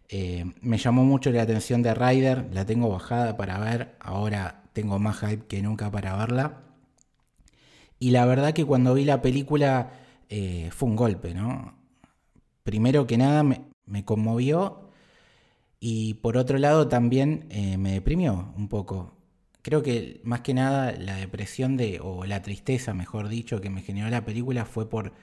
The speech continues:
ver una historia de un Estados Unidos que no te suelen mostrar.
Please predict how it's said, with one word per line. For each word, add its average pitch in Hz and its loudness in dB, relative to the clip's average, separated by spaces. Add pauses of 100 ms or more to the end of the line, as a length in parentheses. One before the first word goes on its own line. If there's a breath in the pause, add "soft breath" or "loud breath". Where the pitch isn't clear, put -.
(540 soft breath)
ver 127 0
una 131 4
historia 143 0
de 104 -6
un 117 -2
Estados 117 0
Unidos 117 0
que 104 -4
no 110 0
te 104 -2
suelen 104 2
mostrar. 95 -4